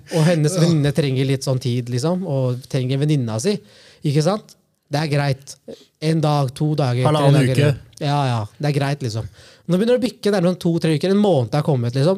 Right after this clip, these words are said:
Speaker 1: Måned er sånn rett rundt svingen. Det er litt sånn, hør da. Hvis ikke du forteller venninna di snart, så må jeg fortelle henne realiteten. Skjønner du?
Speaker 2: <laughs>
Speaker 1: Det må hitte henne snart, for det hitter ikke henne akkurat nå.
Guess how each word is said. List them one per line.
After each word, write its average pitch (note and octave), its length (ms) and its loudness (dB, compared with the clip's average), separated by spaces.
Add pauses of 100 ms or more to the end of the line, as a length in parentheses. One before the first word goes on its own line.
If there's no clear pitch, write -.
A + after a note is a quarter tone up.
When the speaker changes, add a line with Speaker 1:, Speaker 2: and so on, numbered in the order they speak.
Speaker 1:
Måned C#3+ 400 2
er C3+ 80 0
sånn C3 180 -2
rett C3 160 -2
rundt B2+ 140 -2
svingen. C3+ 400 0 (420)
Det E3+ 140 -2
er D#3+ 80 0
litt C#3+ 140 -2
sånn, C3+ 120 0
hør D3+ 220 2
da. - 40 -10 (920)
Hvis D3+ 180 -2
ikke G3 160 -2
du F3+ 140 2
forteller D#3+ 340 0
venninna D3 300 0
di A2 80 -4
snart, G3+ 320 -4 (420)
så - 140 -8
må F3 80 4
jeg E3 80 0
fortelle D3 240 0
henne C3+ 100 0
realiteten. C3 560 -4 (680)
Skjønner D#3+ 320 2
du? F#3+ 140 2 (180)
Speaker 2:
<laughs> G3 300 -8
Speaker 1:
Det F#3 100 2
må A#3 80 2
hitte A#3 260 -2
henne E3 140 4
snart, F3 240 -2
for F#3 80 -2
det F3 80 0
hitter C#3 240 -4
ikke D3+ 140 0
henne D#3 100 2
akkurat D#3 300 -2
nå. E3 100 2